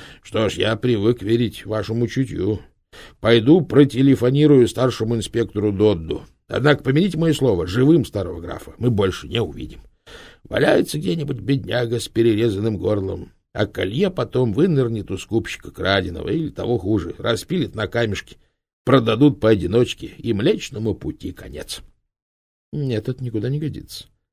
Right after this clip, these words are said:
задумчиво проговорила мисс Палмер, когда дворецкий удалился. Зона поиска слишком велика. Пока полиция всю ее прочешет, бедняга Джеффри подхватит воспаление легких. Ночи-то холодные,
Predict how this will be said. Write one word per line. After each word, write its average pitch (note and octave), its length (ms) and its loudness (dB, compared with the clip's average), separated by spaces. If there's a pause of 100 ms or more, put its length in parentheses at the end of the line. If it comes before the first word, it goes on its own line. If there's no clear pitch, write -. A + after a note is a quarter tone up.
(140)
задумчиво F#2 560 0
проговорила F2+ 500 0
мисс E2 220 -6
Палмер, G2+ 340 -2
когда F2+ 320 -2
дворецкий F#2 520 -4
удалился. F#2 600 -6 (520)
Зона A2 340 -2
поиска G#2+ 420 -6
слишком D#3+ 400 -6
велика. G#3 460 -10 (400)
Пока C3+ 200 0
полиция A#2+ 560 0
всю - 260 -6
ее G#2 260 0
прочешет, G2 540 -6
бедняга G2+ 400 -4
Джеффри F2+ 360 -6
подхватит - 500 -10
воспаление B2 520 -4
легких. - 440 -8
Ночи-то - 400 -4
холодные, G2 640 -6